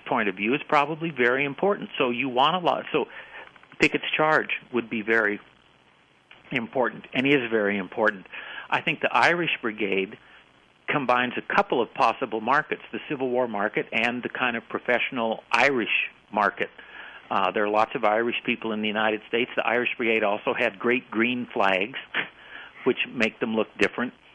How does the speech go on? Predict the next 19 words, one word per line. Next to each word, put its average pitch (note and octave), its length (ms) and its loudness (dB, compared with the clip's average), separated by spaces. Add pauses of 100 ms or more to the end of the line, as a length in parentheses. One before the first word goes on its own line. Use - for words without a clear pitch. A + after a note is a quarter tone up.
(340)
Uh, A2+ 60 -8
I, A2 640 0
I C#3 100 -4
think D3+ 220 -10
there B2+ 180 2
are, A2 260 2
are A2 140 -2
different A#2 400 -4
aspects, A2 600 0 (500)
but B2 200 4 (720)
there's B2+ 200 -2
no C#3+ 200 0
doubt A2+ 340 2
that B2+ 160 -2
ro-, G#2+ 300 0 (120)
that B2 120 -2 (100)
the A#2+ 100 -6
romanticism, G#2+ 1120 -2
as G#2+ 100 -2